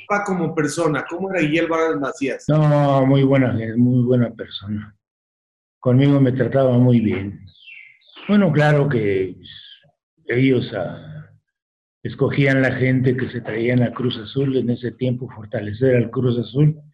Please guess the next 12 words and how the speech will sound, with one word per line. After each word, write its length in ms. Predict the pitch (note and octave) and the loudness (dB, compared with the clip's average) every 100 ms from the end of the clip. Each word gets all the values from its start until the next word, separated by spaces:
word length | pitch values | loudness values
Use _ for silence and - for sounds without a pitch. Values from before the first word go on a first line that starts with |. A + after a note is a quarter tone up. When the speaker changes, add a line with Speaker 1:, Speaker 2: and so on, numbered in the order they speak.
| _ _ _ _ _ _ _ _ | _ _ _ _ _ _ _ _
Speaker 2:
en 120 | G#2+ G#2 | -4 -2
el 160 | G#2+ | 0
cual 340 | G#2+ C3 C3 B2 | 0 2 4 2
me 120 | A#2 | 2
tocó 320 | A#2+ G#2+ C3 | -2 -2 0
a 60 | B2+ | 4
mí, 420 | B2+ B2 A2+ G#2+ - - - _ _ _ _ - | 4 4 2 -2 -10 -20 -20 _ _ _ _ -12
pues, 160 | A2+ G#2 | -12 -4
que 100 | A#2+ | 0
me 140 | A#2 | 0
escogieran. 720 | G#2 B2 B2+ D3+ D3+ C#3+ C#3 - - _ _ _ _ _ _ _ _ _ _ _ _ _ _ _ _ | 0 -2 2 2 4 2 -2 -6 -20 _ _ _ _ _ _ _ _ _ _ _ _ _ _ _ _
Recomendaciones 1080 | A#2 A#2 C3 B2 A#2+ B2 A#2+ D3 C#3 C#3 C#3 | -2 0 4 4 6 4 4 2 4 4 2